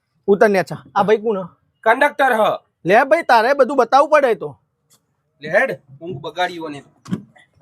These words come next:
Speaker 1: આમાં કેવું હોય ભાઈ, ગાડી લઈને જવાની છે અમાર ઝોનમાં.
Speaker 2: હા.
Speaker 1: બરોબર, એટલે ઝોન ભરીને જવાની છે. ગાડી પાછી છે એક મહારાષ્ટ્ર.
Speaker 2: મહારાષ્ટ્ર?
Speaker 1: હા.
Speaker 2: હા જ લઈ જજો.
Speaker 1: એટલે ગાડી જોવી પડે,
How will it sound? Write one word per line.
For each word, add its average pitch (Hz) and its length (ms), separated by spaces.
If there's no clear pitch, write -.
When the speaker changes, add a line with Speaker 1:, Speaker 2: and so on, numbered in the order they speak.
Speaker 1:
આમાં 208 260
કેવું 294 240
હોય 285 120
ભાઈ, 262 280
ગાડી 226 380
લઈને 254 280
જવાની 240 440
છે 202 80
અમાર 240 300
ઝોનમાં. 202 540
Speaker 2:
હા. 143 240
Speaker 1:
બરોબર, 269 420
એટલે 247 440
ઝોન 202 360
ભરીને 185 300
જવાની 240 400
છે. 233 140
ગાડી 214 340
પાછી 220 340
છે 208 80
એક 214 120
મહારાષ્ટ્ર. 208 640
Speaker 2:
મહારાષ્ટ્ર? 180 600
Speaker 1:
હા. 175 320
Speaker 2:
હા 165 140
જ 143 100
લઈ 156 160
જજો. 110 260
Speaker 1:
એટલે 165 160
ગાડી 185 400
જોવી 220 260
પડે, 285 200